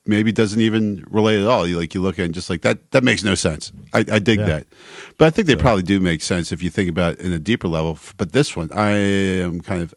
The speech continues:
Speaker 1: outside of, like, yeah, you're right. The, the, the Christ figure we have, obviously, Zach is definitely the most, you know, significant one, the closest one to that. But, but other than that, I'm not sure. In the casserole,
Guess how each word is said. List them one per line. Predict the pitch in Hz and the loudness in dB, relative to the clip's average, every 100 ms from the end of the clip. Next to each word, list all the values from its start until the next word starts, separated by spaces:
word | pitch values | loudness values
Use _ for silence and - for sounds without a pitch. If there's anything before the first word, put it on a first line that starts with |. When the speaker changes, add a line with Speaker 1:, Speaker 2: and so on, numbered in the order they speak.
| - | 0
Speaker 1:
outside | 131 - 143 120 | 0 4 2 2
of, | 90 | 2
like, | 101 - | 0 0
yeah, | 123 101 76 69 | 0 0 0 -4
you're | 98 | 0
right. | 95 85 - | 2 0 0
The, | 95 87 - - - - _ _ | 0 0 -4 -16 -20 -20 _ _
the, | 170 98 95 98 - _ - | -4 -2 -2 -6 -16 _ -8
the | 101 | -8
Christ | - 110 98 | 0 2 2
figure | - 131 120 98 | 2 2 4 4
we | 92 | 4
have, | 98 90 78 | 2 2 0
obviously, | 80 98 95 - 95 104 | -2 0 0 0 -2 2
Zach | 110 110 92 | 4 4 2
is | 104 85 | -4 -2
definitely | 101 92 92 85 80 | -2 -2 -2 -2 -4
the | 85 | -6
most, | 90 87 82 - _ _ | -6 -6 -10 -18 _ _
you | 110 95 | -4 -2
know, | |
significant | 85 104 92 87 82 92 | -2 -2 0 -2 -2 -4
one, | 87 95 85 | -2 -2 -4
the | |
closest | - 90 - 87 - | -6 -8 -6 -10 -6
one | 90 85 | -6 -6
to | 90 | -6
that. | 85 85 80 - - - - _ - | -4 -4 -8 -16 -20 -20 -20 _ -4
But, | 95 - - | -2 -2 -6
but | 95 | -2
other | 92 104 | 0 2
than | 101 | 2
that, | 104 104 | 2 0
I'm | 92 | 0
not | 98 92 | -2 -2
sure. | 101 | -2
In | 85 87 | -2 -2
the | 85 | -2
casserole, | - 107 107 - 85 85 | 0 0 0 -2 -4 -6